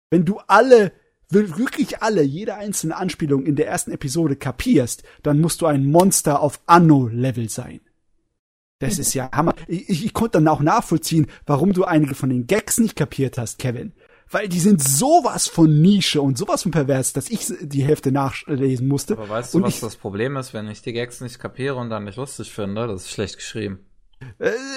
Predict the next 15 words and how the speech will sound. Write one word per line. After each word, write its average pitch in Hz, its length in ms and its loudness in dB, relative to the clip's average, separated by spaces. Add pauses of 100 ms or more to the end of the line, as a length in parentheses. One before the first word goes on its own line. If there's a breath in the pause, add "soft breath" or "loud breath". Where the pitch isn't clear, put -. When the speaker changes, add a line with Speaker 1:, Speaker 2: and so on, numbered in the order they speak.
(500)
Speaker 1:
es 226 200 2
ist, - 280 -2
es 196 140 0
ist 208 180 -8
definitiv 220 560 0
zu - 320 2
nischenartig 170 760 0
geschrieben. 120 420 -8
Es - 160 -4
ist 151 160 -6
nicht - 260 -12
für 202 460 4
eine 170 420 0 (520)
akzeptable 202 880 0
Zuschauermasse. 147 920 2